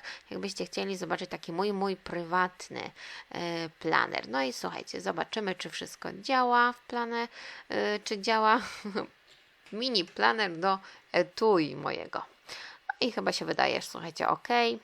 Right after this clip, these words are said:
No i nasza szafeczka, słuchajcie, wędruje. E, kolejny zestaw, e, z tej kolekcji. E, zawsze chciałam mieć, słuchajcie, taki, bo jakoś podoba mi się, em, takie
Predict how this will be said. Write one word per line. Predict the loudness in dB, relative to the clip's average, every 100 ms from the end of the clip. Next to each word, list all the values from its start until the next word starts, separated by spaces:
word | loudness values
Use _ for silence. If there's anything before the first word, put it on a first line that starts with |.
| _ _ _ _ _ _ _ _ -10 -10 -10 _ _ _ _ _ _ _ _ -2
No | 2 4
i | 2 0 -2
nasza | 0 2
szafeczka, | 2 0 -2 -6
słuchajcie, | -8 -4 -6 -4 -8
wędruje. | -6 -2 0 2 0 -4 -12 -12 -2
E, | 2 4 4 4 2
kolejny | 2 4 4 2 0 -2 -2
zestaw, | 0 0 0 -2 0 -2 -4
e, | 0 0 -2
z | -2
tej | -4
kolekcji. | -2 0 2 2 -2 -6 -2 -2 -2 -10 -12 -4
E, | 0 0 2
zawsze | 2 0
chciałam | 0 4 4 2
mieć, | -4 -6
słuchajcie, | -4 -4 -4
taki, | -8 -8 0
bo | 2
jakoś | 2 -2
podoba | 0 2 4 2
mi | 0 -4
się, | 2 2 0 -6 -12 -8
em, | -2 2 2 2 0 -2 -6 _ _ _
takie | 0 2 -2 -4 -4